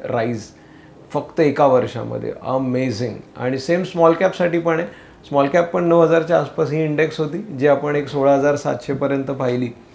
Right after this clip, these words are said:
तिथे पण जवळपास एक पासष्ट टक्क्याच्या आसपासची तेजी स्मॉल कॅपमध्ये पण झालेली आहे. याबद्दलचा व्ह्यू आपण ह्यापूर्वी पण दिलेला आहे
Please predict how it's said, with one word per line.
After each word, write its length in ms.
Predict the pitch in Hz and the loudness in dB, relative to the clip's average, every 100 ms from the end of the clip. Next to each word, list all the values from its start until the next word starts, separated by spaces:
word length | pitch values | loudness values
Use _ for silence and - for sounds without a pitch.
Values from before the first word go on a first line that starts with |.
| - - - - | -20 -20 -20 -8
तिथे 200 | 156 165 | 2 4
पण 200 | 165 165 | 6 4
जवळपास 460 | 151 147 147 147 143 | 4 2 2 0 0
एक 160 | 135 | -2
पासष्ट 420 | - 131 139 135 139 | 0 0 -2 -6 -6
टक्क्याच्या 480 | 135 - 131 123 | -6 -2 -2 -2
आसपासची 420 | 120 - 123 - 123 | -6 -6 -6 -6 -6
तेजी 380 | 123 110 113 113 - | -6 -4 -6 -8 -10
स्मॉल 200 | 120 113 | -6 -6
कॅपमध्ये 460 | 107 120 117 104 110 | -4 -6 -6 -6 -6
पण 200 | 107 113 | -4 -6
झालेली 440 | 110 101 107 110 | -8 -10 -10 -10
आहे. 240 | 117 107 - - - - - - | -12 -16 -18 -20 -20 -20 -20 -2
याबद्दलचा 580 | 139 175 185 165 208 220 | 2 4 4 2 2 4
व्ह्यू 220 | 185 165 | 4 4
आपण 340 | 190 175 180 180 | 2 2 2 0
ह्यापूर्वी 440 | 151 143 160 156 | 0 0 0 -2
पण 200 | 156 160 | -2 -2
दिलेला 320 | 131 131 139 | -2 0 0
आहे 100 | 131 | 0